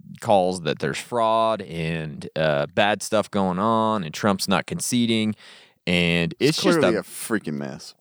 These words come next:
Speaker 1: It's a huge mess. And basically, we're probably not gonna have, like, a definitive answer until
Speaker 2: Christmas.
Speaker 1: you, <laughs> no, it should be before Christmas 'cause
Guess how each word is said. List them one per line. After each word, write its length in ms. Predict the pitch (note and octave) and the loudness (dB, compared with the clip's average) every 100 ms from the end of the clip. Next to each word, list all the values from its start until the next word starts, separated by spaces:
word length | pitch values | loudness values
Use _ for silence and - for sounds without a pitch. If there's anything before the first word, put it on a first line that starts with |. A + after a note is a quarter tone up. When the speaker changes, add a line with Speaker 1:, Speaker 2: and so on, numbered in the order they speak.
| - | -4
Speaker 1:
It's 220 | F3 - | -4 0
a 40 | |
huge 380 | G3 E3 G3+ A3 | -2 0 0 2
mess. 360 | G#2+ E2+ D#2 - | 0 0 0 0
And 520 | G2 G2 G#2 A2+ G#2+ | 2 2 0 -6 0
basically, 420 | C#3 F#3 - D3 | 2 2 0 -2
we're 200 | A#2+ D3+ | 0 0
probably 480 | C#3+ - C3 C3+ B2+ | 0 2 2 2 0
not 300 | G#2+ G2 G#2+ | 0 2 0
gonna 180 | A#2 G2+ | 0 0
have, 200 | G2 G2+ | 2 2
like, 240 | F#2+ F#2 E2+ | 2 0 0
a 80 | F#2 | -4
definitive 580 | E2+ F#2+ - G2 F2+ E2 | -2 -2 2 2 2 2
answer 420 | F2 A2 D#3 D#3 | 2 2 2 2
until 480 | G#2 F#2 G#2 F#2 E2 - - | 0 0 2 2 -2 -10 -4
Speaker 2:
Christmas. 540 | - G#2 G#2 - - - | 2 4 2 -2 -8 -2
Speaker 1:
you, 140 | A#2 - | 0 0
<laughs> 80 | - | 0
no, 240 | G#2+ F2 F2 | 2 2 2
it 60 | |
should 160 | - F3 | 2 2
be 100 | C#3+ | 2
before 320 | A2 B2 C#3+ | 0 2 2
Christmas 400 | B2 A#2+ A#2 - | 4 4 4 2
'cause 220 | - F#2 | 2 2